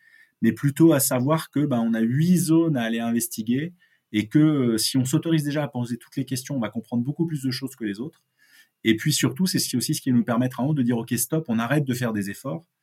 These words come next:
euh, puisque, euh, bah, on sait que les projets complexes nécessitent du temps, le temps c'est de l'argent, et donc à un moment il est important de savoir faire un go ou un no-go sur un projet en disant, « OK, ce projet-là, finalement on a très peu de chances de le gagner parce que soit on n'arrive pas à le comprendre,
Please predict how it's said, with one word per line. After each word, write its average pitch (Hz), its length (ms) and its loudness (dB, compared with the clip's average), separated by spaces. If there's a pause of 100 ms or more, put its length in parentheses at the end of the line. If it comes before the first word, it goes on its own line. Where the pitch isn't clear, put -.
(460)
euh, 92 160 -6
puisque, - 340 -4
euh, 139 460 4
bah, 104 300 -2
on 113 80 0
sait 156 220 0
que - 120 -4
les 104 100 2
projets 113 300 -4
complexes 131 420 -4
nécessitent 107 400 -4
du 98 160 -10
temps, 175 360 -6
le 101 160 -2
temps 143 220 -4
c'est 123 140 -6
de 107 60 -2
l'argent, 135 420 -6 (520)
et 92 100 -2
donc 151 280 4
à 127 80 2
un 117 40 2
moment 117 320 2
il 156 60 0
est 123 40 2
important 113 360 -4
de 139 40 -2
savoir 107 320 -2
faire 123 180 -4
un 107 120 -2
go 139 260 4
ou 113 100 2
un 110 60 2
no-go 135 460 2 (320)
sur - 280 -2
un 113 100 0
projet 113 360 -2
en 160 120 0
disant, « 123 260 0
OK, 127 180 -2
ce - 160 -4
projet-là, 123 680 -2
finalement 120 500 0
on 117 140 0
a 104 80 -2
très 135 240 -4
peu 120 80 -6
de - 60 -4
chances 135 260 -4
de 120 80 -2
le 113 60 -4
gagner 123 320 2
parce - 160 -8
que 104 60 -12
soit - 180 -6
on - 20 -2
n'arrive 117 220 -4
pas - 80 -8
à 117 40 -2
le 110 60 -4
comprendre, 117 500 -6